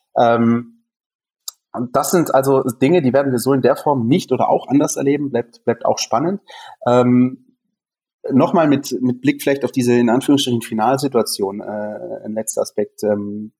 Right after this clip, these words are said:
der V F B auswärts in Wiesbaden, der H S V zeitgleich in Fürth. Dass man da stolpern kann, das, äh, weiß mittlerweile auch jeder V-F-B-Fan. Ähm, wie nimmst du, ähm, Marco, die Konkurrenz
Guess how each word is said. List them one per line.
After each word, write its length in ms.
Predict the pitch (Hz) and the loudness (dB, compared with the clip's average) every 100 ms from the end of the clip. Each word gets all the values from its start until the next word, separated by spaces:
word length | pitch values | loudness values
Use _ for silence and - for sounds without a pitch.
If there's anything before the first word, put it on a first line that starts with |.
| _ | _
der 140 | 120 110 | -2 -2
V 300 | - 113 120 | 0 2 2
F 220 | 110 - - | 0 -8 0
B 420 | 120 139 151 147 - | 2 4 2 0 0
auswärts 460 | 123 135 135 131 | 0 2 -2 -4
in 140 | 120 117 | -8 -6
Wiesbaden, 460 | 156 - 135 135 | -8 -4 -2 -2
der 140 | 123 113 | -4 0
H 140 | 120 | 2
S 140 | 127 - | 2 0
V 220 | 143 147 | -2 -2
zeitgleich 760 | - 135 139 180 - 139 147 - | -4 0 0 0 -2 0 0 -2
in 160 | 139 139 | -2 -2
Fürth. 420 | - 156 208 220 _ _ - - - | 0 2 2 2 _ _ -20 -20 -10
Dass 140 | - 127 | -6 -2
man 100 | 131 | 0
da 100 | 131 | -2
stolpern 440 | - 139 165 160 | 0 0 2 -2
kann, 200 | - 143 | -2 0
das, 280 | 139 135 - | 0 -2 -2
äh, 160 | 127 123 | -2 0
weiß 200 | 123 123 | -2 -2
mittlerweile 440 | 127 123 123 120 | -2 2 2 2
auch 160 | 139 135 | 0 0
jeder 200 | 135 127 | 0 0
V-F-B-Fan. 840 | 135 120 - 123 147 147 143 151 _ _ - - | 0 -2 -2 -2 0 0 0 -2 _ _ -20 -4
Ähm, 680 | 123 120 120 117 117 117 117 _ _ _ _ _ _ _ _ _ _ _ _ _ _ 120 _ _ 123 _ | 0 2 2 0 -4 -10 -20 _ _ _ _ _ _ _ _ _ _ _ _ _ _ _ _ _ -20 _
wie 240 | 123 147 185 | -4 0 2
nimmst 360 | 160 151 - | 2 0 0
du, 320 | 139 165 170 170 | 2 2 2 0
ähm, 380 | 120 127 127 127 | 0 0 -2 -2
Marco, 380 | 123 127 135 135 | 2 2 2 -2
die 160 | 120 113 | -2 -2
Konkurrenz 640 | 120 113 110 113 123 - | -2 0 0 0 0 -8